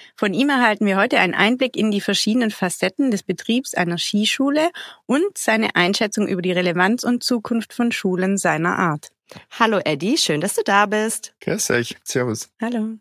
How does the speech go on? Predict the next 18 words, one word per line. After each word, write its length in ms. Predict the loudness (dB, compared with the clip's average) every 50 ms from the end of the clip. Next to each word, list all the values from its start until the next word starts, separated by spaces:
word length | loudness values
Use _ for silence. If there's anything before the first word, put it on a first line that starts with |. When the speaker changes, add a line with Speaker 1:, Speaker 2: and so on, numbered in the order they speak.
| _ _ -20 -20 -20 -20 -16 _ -2
Speaker 1:
Eddie, 240 | 0 2 2 0
kannst 240 | 0 0 0 2 2
du 40 | 0
dich 200 | -2 -2 -2 0
unseren 400 | 0 0 0 0 0 0 2 2
Hörern 340 | 2 2 2 2 2 0 0
kurz 240 | 0 -2 -4 -2 -2
in 140 | -2 -2
zwei 320 | -2 -2 0 2 2 2 2
bis 180 | 0 -2 -4
drei 300 | -4 -2 0 2 2 2
Sätzen 420 | 0 -2 -4 -4 -4 -4 -4 -4 -2
vorstellen? 540 | -2 -4 -4 -4 -6 -8 -10 -10 -12 -12 _ _ _ _ _
Speaker 3:
Also 160 | -4 -4 -4 -4
ich 100 | -4 -2
bin 100 | 0 0
der 140 | 2 2
Eddie, 220 | 2 2 0 -2